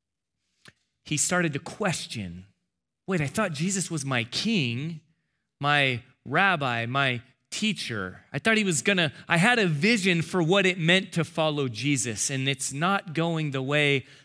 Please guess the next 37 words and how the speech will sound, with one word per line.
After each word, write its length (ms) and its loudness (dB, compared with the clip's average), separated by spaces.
I 140 -2
thought 380 0
it 120 -4
would." 480 -10
Ease 480 2
and 200 -6
prosperity 840 -2
isn't 320 -8
happening. 760 -4
<laughs> 600 -20
In 80 -8
fact, 320 -4
he 100 -4
just 340 -2
got 260 -2
taken, 400 -2
and 140 -4
he, 60 -4
now 240 -2
he's 140 -2
getting 420 -6
beaten, 440 -2
and, 320 -8
"Oh, 80 -2
wow, 340 -4
maybe 400 -2
that's 260 -6
gonna 200 -6
happen 360 -6
to 120 -10
me. 400 -2
Maybe 240 -2
my 300 0
life's 440 -4
gonna 220 -6
get 140 -10
harder." 540 -12